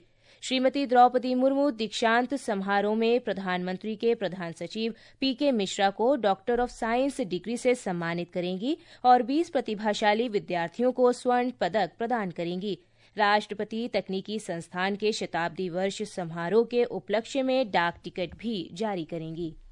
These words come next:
बैंकिंग कानून संशोधन अधिनियम दो हज़ार पच्चीस के मुख्य प्रावधान आज से प्रभावी हो गए हैं। इस अधिनियम का उद्देश्य बैंकिंग क्षेत्र में प्रशासन मानकों में सुधार करना तथा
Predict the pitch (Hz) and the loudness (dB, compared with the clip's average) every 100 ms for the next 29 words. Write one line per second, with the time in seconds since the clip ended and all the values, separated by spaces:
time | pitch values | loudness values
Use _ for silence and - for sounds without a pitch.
0 | - - - - - 190 240 269 277 339 | -20 -20 -20 -20 -14 2 4 4 2 0
1 | 349 302 269 285 302 320 311 285 285 277 | 0 2 4 4 2 0 0 -2 2 0
2 | 294 302 285 262 285 285 302 277 277 269 | 2 0 0 0 0 0 0 2 2 2
3 | 269 277 277 254 - 262 285 - 294 320 | 2 2 2 -2 -2 -4 -4 -4 -2 2
4 | 254 247 285 285 269 247 226 254 269 320 | 0 0 0 2 4 4 4 2 2 2
5 | - 233 247 262 - 269 285 247 262 214 | 2 4 4 2 -2 0 0 -2 -2 -2
6 | 190 185 180 185 196 180 - - - 226 | -4 -4 -4 -4 -4 -6 -10 -12 0 2
7 | 226 202 214 226 233 233 233 202 170 214 | 2 0 0 2 2 2 4 2 4 2
8 | 226 - 240 247 196 190 180 220 202 - | 2 2 2 2 2 -2 -2 -6 -8 -6
9 | 202 208 214 233 233 262 - 185 196 185 | -2 -2 0 0 4 2 2 -2 0 0
10 | 226 226 196 170 170 175 226 226 233 175 | 2 0 0 -2 -4 -2 0 0 0 -6
11 | 175 170 165 190 190 214 294 - - 254 | -4 -4 -2 -2 -2 -2 -6 -12 0 0
12 | 254 285 | 6 6